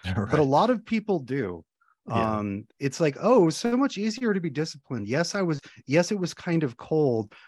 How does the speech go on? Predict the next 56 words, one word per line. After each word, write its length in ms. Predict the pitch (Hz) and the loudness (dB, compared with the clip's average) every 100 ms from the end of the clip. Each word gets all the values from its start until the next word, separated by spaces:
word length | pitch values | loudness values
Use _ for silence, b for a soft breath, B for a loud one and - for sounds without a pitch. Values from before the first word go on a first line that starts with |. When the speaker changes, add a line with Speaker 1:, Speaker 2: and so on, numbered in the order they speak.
| _ | _
Speaker 2:
but 80 | 135 | -4
it 80 | 127 | -2
wasn't 400 | 123 135 139 117 | -2 -2 -4 -4
just 260 | 127 117 - | -8 -8 -8
this 140 | 113 | -8
Saturn 440 | - 120 113 117 110 | -6 -4 -2 -2 -4
and 140 | 98 | -6
Pisces 520 | - 110 107 117 98 | -8 -10 -8 -8 -6
mush 500 | 104 98 101 107 - - | -8 -6 -6 -6 -6 -8
everywhere. 600 | 135 151 151 160 156 160 | -6 -4 -2 -2 -2 -2
Like, 200 | 135 127 | -4 -2
I 80 | 123 | -2
knew, 420 | 131 139 135 131 B B B | 2 4 4 2 B B B
<laughs> 160 | B | B
I 120 | - | 2
knew 140 | 185 214 | 4 2
the 100 | 220 | 2
difference 320 | 208 208 - | 2 0 -4
between 300 | 175 185 160 | -8 -6 -4
inside 540 | 147 160 - 160 151 | 0 0 0 -2 -2
and 180 | 131 120 120 | -2 -6 -6
outside. 680 | 123 131 131 110 95 87 B B B _ | -6 -6 -6 -4 -4 -6 B B B _
Um, 560 | - 110 104 98 98 104 127 | -4 0 0 0 -2 -6 -8
and 140 | 117 107 | -6 -4
Speaker 1:
It 40 | |
was 0 | |
Speaker 2:
left 80 | 95 | -2
and 80 | 95 | 0
Speaker 1:
nice 200 | 104 101 | 0 2
when 200 | 107 95 | 2 2
the 60 | |
Speaker 2:
right. 40 | 87 | 0
Speaker 1:
seas, 420 | - 107 98 92 - | -2 -2 -2 -6 -8
the 100 | 92 | -8
seas 360 | - 110 104 98 | -4 0 0 0
were 120 | 92 | -2
not 180 | 82 78 | -2 -4
trying 200 | 85 82 | -6 -6
to 40 | |
kill 220 | - 85 | -4 -4
us. 260 | 113 123 - _ _ _ _ | -4 -8 -12 _ _ _ _
Speaker 2:
Yeah, 200 | 175 151 | 2 2
exactly. 580 | 113 113 147 - 98 90 123 | 2 2 2 2 -6 -8 -8
Uh, 180 | 127 123 | -6 -4
and 160 | 151 143 | -6 -4
so, 100 | 170 | 0
yeah, 180 | 185 127 | 2 2
this 180 | 170 | 0
had, 340 | 226 196 139 131 | 0 0 -2 -4
this, 240 | 160 - | -6 -6
um, 440 | 131 131 107 104 104 | 0 0 2 -2 -6
this 140 | 120 | -4
had, 180 | 151 127 | -2 -2
this 160 | 131 - | -4 -4
was 220 | 120 - | -8 -8
des-, 260 | 131 120 | -10 -10